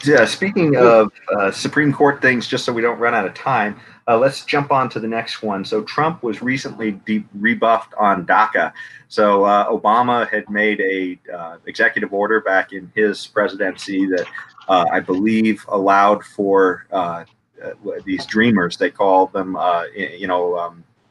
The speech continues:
Speaker 1: migrants who are, I, for all intents and purposes, have entered illegally, but given certain circumstances, you know, they, they were allowed to stay, uh, either because, you know, maybe their parents,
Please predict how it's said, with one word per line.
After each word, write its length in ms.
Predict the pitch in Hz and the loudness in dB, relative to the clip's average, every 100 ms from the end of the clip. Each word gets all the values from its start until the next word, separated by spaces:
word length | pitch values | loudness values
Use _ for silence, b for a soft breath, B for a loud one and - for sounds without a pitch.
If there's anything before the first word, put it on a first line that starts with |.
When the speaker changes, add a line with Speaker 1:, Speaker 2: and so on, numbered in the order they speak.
| - | -2
Speaker 1:
migrants 600 | 92 92 98 92 - - | 0 2 0 0 -4 -6
who 380 | 98 92 85 82 - | -4 -4 -4 -8 -6
are, 360 | 82 80 80 B B B _ | -4 -4 -8 B B B _
I, 220 | 92 85 - | -2 -2 0
for 160 | 104 | 4
all 160 | 95 95 | 4 4
intents 320 | 85 98 - | 2 -2 -2
and 80 | - | 0
purposes, 580 | 101 98 90 95 87 85 | 0 0 -4 -4 -6 -2
have 200 | 90 90 | -2 0
entered 320 | 101 98 90 | -2 -2 -2
illegally, 600 | 87 107 123 107 92 90 B B _ 110 | 0 2 2 0 -2 -4 B B _ 2
but 280 | 101 - - - - | 4 2 -8 -14 -2
given 400 | 104 98 90 - _ | 0 0 -4 -8 _
certain 360 | - - 107 92 | -4 0 0 -2
circumstances, 880 | 104 101 95 92 98 92 87 92 90 | -4 -2 -4 -4 -2 -2 -4 -6 -4
you 60 | |
know, 160 | 90 90 | -4 0
they, 240 | 92 92 | 2 2
they 160 | - 92 | 0 -2
were 300 | 85 87 85 | -2 -4 -2
allowed 460 | 85 87 90 90 - | 0 2 2 2 -2
to 120 | - | -8
stay, 680 | - - 104 92 87 87 - - 85 | -6 2 4 6 4 0 -6 -18 -12
uh, 260 | 85 82 80 _ - | -8 -8 -10 _ -10
either 220 | 95 92 | -8 -8
because, 480 | - 87 90 85 - | -12 -6 -4 -4 -6
you 60 | |
know, 60 | 87 | -8
maybe 200 | 85 87 | -6 -4
their 140 | 87 | -4
parents, 580 | - 92 90 87 - - | -2 0 2 0 -4 -10